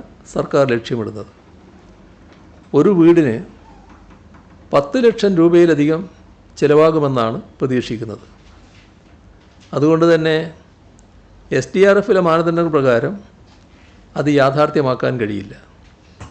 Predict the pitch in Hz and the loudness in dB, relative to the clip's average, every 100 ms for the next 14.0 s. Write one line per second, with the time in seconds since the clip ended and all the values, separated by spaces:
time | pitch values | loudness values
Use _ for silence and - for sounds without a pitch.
0 | - - _ - - - - 165 214 190 | -20 -20 _ -20 -20 -16 -8 -6 -2 0
1 | 180 202 196 190 190 180 160 143 117 113 | 0 0 0 0 -2 0 2 2 0 -2
2 | 202 - - _ - _ - - - - | -8 -16 -20 _ -20 _ -20 -20 -20 -20
3 | - _ - 151 156 139 139 156 156 151 | -20 _ -6 -4 0 0 0 0 2 0
4 | 147 170 - - _ _ - _ _ _ | 0 -4 -14 -20 _ _ -20 _ _ _
5 | _ - - 139 143 160 156 151 139 117 | _ -14 -2 -2 0 0 0 0 0 0
6 | 107 180 - - - - - - - - | -4 -8 -14 -20 -20 -20 -20 -20 -20 -20
7 | - - - - - 196 196 151 143 165 | -20 -20 -8 -4 0 2 2 0 0 -2
8 | 135 123 120 220 - - - 143 127 - | 0 0 -2 -6 -12 -20 -8 -4 -4 -6
9 | 123 110 113 131 - - - - - - | -10 -12 -14 -18 -20 -20 -20 -20 -20 -20
10 | - - - - - - - _ _ _ | -20 -20 -20 -20 -20 -20 -20 _ _ _
11 | _ _ - 156 - 202 214 208 175 180 | _ _ -6 -6 0 2 2 0 -2 0
12 | 202 233 240 185 185 185 180 156 175 170 | -2 -2 -4 0 2 2 -2 0 2 2
13 | 175 170 165 151 143 147 139 120 110 110 | 2 0 0 0 2 4 2 0 -2 -6